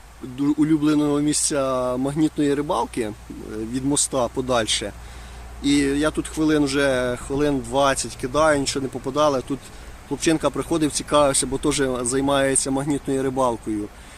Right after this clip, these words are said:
І саме цікаво, що тільки він пішов, побажав гарного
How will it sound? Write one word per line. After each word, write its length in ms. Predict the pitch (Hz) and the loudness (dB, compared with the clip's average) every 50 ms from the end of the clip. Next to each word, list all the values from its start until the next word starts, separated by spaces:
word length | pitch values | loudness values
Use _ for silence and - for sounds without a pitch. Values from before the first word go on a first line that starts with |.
| - - - | -20 -10 -4
І 40 | - | 0
саме 320 | - - 156 156 160 156 | 2 2 4 4 4 2
цікаво, 460 | - - - - - 160 156 156 156 | 2 0 -2 0 2 2 2 2 2
що 400 | - - - - 160 151 143 139 - - - - - - - | 0 -2 -2 0 2 2 2 0 -2 -6 -14 -20 -20 -10 -4
тільки 280 | - 180 160 - 180 | -2 -2 2 4 6
він 160 | 170 170 165 160 | 8 8 6 6
пішов, 480 | - 160 - - - 185 190 190 170 | 2 2 2 4 4 6 6 4 4
побажав 460 | - 165 147 147 151 151 156 156 147 | 2 0 -2 0 2 4 6 6 6
гарного 880 | 143 151 165 156 151 147 147 143 151 151 135 127 127 135 131 131 127 | 6 4 4 4 4 4 2 2 2 0 2 2 2 2 2 0 -2